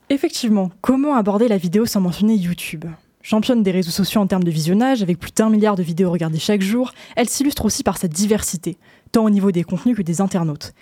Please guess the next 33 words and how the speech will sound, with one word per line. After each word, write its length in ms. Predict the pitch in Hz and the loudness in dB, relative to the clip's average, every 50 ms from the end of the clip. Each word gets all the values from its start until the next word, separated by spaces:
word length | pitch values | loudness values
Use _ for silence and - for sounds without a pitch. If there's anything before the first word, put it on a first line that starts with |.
| _ _ - | _ _ -6
qui 100 | - 185 | -4 -4
streament 320 | - - - - 214 240 | -4 -4 -2 0 0 2
depuis, 280 | 208 180 156 - - 208 | 2 0 -2 -2 -2 -2
je 80 | 214 | 0
le 60 | 190 175 | 0 0
rappelle, 340 | 165 165 - 196 208 220 | -2 -2 0 -2 -2 -2
quatre-vingt-huit 560 | - - 254 - - - 220 214 202 190 180 175 | -2 -4 -4 -2 -2 0 0 2 2 2 0 0
pays 240 | - 180 190 226 | 0 0 0 0
et 60 | 220 185 | 0 -2
soixante-seize 720 | - - - 254 - - 285 262 247 - - 202 175 185 | -2 -2 -2 -4 -2 -4 -6 -6 -4 -2 -2 -2 0 0
langues 180 | 196 220 233 214 | 2 2 2 0
différentes. 580 | 185 196 - - 180 160 156 - - - - - _ - - - _ | 0 -2 -2 -4 -4 -6 -6 -8 -12 -16 -20 -20 _ -20 -20 -6 _
Babel 260 | 190 190 165 196 208 | -2 0 2 2 2
n'a 80 | 196 185 | 0 0
qu'à 140 | 175 185 180 | 0 0 0
bien 100 | 165 185 | 0 -2
se 80 | 175 | -2
tenir. 460 | - 180 165 165 165 165 165 - - _ _ _ _ _ - - _ _ | -2 -4 -4 -4 -4 -6 -8 -10 -16 _ _ _ _ _ -20 -20 _ _
Une 100 | - 190 | -2 0
popularité 520 | - 233 202 226 226 202 185 175 170 240 254 | 0 0 0 0 0 0 0 0 0 -2 -2
qui 140 | 226 - 196 | 0 0 -2
explique 300 | 180 - - - - - | -2 -2 -4 -4 0 0
notamment 380 | 202 190 - 180 175 190 226 | 0 0 0 0 2 2 2
que 100 | 226 220 | 0 0
la 100 | 190 165 | 0 0
barre 220 | 147 - 226 254 233 | 0 -2 -2 0 0
de 60 | 240 | 2
recherche 340 | 233 240 208 - 214 190 160 | 2 0 0 0 -2 -2 0
de 100 | 220 226 | 0 0
YouTube 320 | 208 175 - - - 220 | 0 0 -2 -2 0 0
ne 120 | 233 226 | 2 2
soit 280 | 226 - - 180 - - | 2 0 -2 -2 0 -2
autre 220 | 208 214 - - | -2 -2 -4 -6